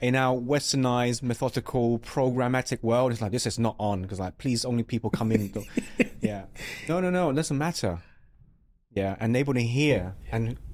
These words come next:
Speaker 1: they just need to catch something.
Speaker 2: Yeah.
Speaker 1: And that could be it.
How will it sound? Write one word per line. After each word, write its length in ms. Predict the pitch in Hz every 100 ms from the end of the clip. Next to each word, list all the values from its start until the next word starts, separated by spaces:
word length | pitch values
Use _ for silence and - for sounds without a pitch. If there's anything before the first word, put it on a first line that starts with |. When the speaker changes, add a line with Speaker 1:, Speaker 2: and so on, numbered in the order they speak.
| - - - - -
Speaker 1:
they 140 | 139
just 260 | 139 180 -
need 120 | 170
to 60 | 139
catch 280 | - 135 -
something. 460 | 123 117 101 92 - - -
Speaker 2:
Yeah. 160 | 98 82 - - -
Speaker 1:
And 80 | 113
that 140 | 117
could 140 | - 107
be 140 | 104
it. 120 | 101